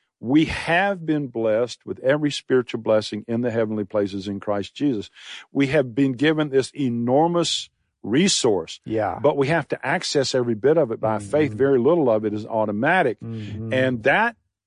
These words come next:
Speaker 1: that will give great consternation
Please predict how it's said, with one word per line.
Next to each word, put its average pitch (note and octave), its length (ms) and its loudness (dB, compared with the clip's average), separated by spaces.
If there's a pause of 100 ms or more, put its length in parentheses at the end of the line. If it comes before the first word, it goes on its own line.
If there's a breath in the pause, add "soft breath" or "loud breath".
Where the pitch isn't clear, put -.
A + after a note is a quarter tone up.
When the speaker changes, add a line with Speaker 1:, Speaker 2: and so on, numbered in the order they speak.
(160)
Speaker 1:
that D#3+ 420 2 (100)
will C#3 240 0
give A#2+ 480 2
great D#3 420 2
consternation B2 1200 0